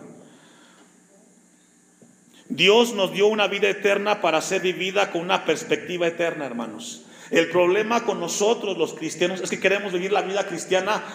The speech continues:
pero desde el punto de vista terrenal, y ahí es el conflicto. Para vivir la vida eterna con una perspectiva terrenal, produce vivir una vida de muchos conflictos.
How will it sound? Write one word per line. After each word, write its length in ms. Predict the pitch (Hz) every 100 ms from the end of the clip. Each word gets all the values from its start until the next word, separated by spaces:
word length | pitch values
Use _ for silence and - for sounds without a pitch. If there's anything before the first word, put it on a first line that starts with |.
| -
pero 200 | - 160
desde 200 | 160 156
el 120 | 160
punto 320 | 156 202 190 196
de 100 | 165
vista 400 | 180 170 190 185
terrenal, 500 | 147 147 156 175 143
y 100 | 139
ahí 160 | 151
es 80 | 175
el 100 | 185
conflicto. 640 | - 165 - 202 208 - - - - - - - - - -
Para 220 | 180 185
vivir 340 | 175 185 254
la 140 | 269 254
vida 240 | 226 240
eterna 680 | 233 233 220 202 202 196 190 - - - - -
con 120 | 175
una 260 | 185 -
perspectiva 480 | - 175 165 190 226
terrenal, 920 | 226 180 165 175 196 214 214 - - -
produce 480 | 180 180 247 247
vivir 880 | 214 180 180 226 247 240 - - - -
una 280 | 220 233
vida 400 | 196 220 226 226
de 160 | 214 185
muchos 640 | 185 233 311 240 226 -
conflictos. 1000 | - 180 170 233 285 - - - - -